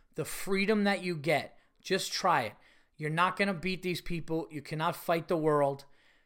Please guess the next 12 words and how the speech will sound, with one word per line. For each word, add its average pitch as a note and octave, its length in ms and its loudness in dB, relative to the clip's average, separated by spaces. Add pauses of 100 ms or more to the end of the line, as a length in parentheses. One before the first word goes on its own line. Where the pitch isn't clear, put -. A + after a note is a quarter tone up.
(300)
If D#3+ 220 -6
you E3+ 80 -4
just D#3 260 -4
don't E3 300 2
do D#3+ 160 0
it. C3 100 -6
Like, C#3+ 200 -10
I E3 120 4
haven't F3+ 240 4
been E3+ 120 -4
doing D#3 240 -2
it. A#2+ 60 -12